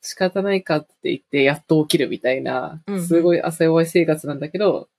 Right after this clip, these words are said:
Speaker 1: 最近犬が鳴くことによってちょっと目覚めがもう仕方ないっつって早くなりました。鳴いてるので。
Speaker 2: すごい。
Speaker 1: 犬
Speaker 2: 偉大や。
Speaker 1: 目覚まし。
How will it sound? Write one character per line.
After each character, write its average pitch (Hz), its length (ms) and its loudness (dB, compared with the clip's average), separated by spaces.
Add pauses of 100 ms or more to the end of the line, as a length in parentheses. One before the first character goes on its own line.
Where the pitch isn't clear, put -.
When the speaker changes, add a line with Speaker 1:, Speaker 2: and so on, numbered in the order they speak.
(200)
Speaker 1:
最 190 140 0
近 190 200 4
犬 196 200 4
が 165 100 4
鳴 139 160 -2
く - 100 -20
こ 160 100 2
と 151 100 0
に 139 80 -6
よ 127 80 -6
っ - 40 -20
て - 160 -18
ち - 120 -12
ょ 156 40 -8
っ - 20 -20
と 143 100 -6
目 180 140 2
覚 190 200 4
め 175 140 6
が 151 180 0 (420)
も 170 160 4
う 139 40 -2
仕 - 120 -4
方 170 200 2
な 170 120 2
い 139 60 -2
っ 123 60 -10
つ - 120 -20
っ - 20 -20
て - 120 -20
早 143 240 0
く - 120 -18
な 139 100 -8
り 127 120 -8
ま 135 100 -14
し - 80 -12
た。 - 140 -16 (220)
鳴 139 140 -4
い 127 60 -8
て 151 100 -2
る 135 60 -2
の 156 60 -6
で。 175 40 -10
Speaker 2:
す 185 160 0
ご 180 220 2
い。 139 60 -8 (420)
Speaker 1:
犬 165 340 4
Speaker 2:
偉 170 100 -2
大 175 220 0
や。 151 120 -2
Speaker 1:
目 156 80 2
覚 143 160 0
ま 147 40 -14
し。 - 220 -16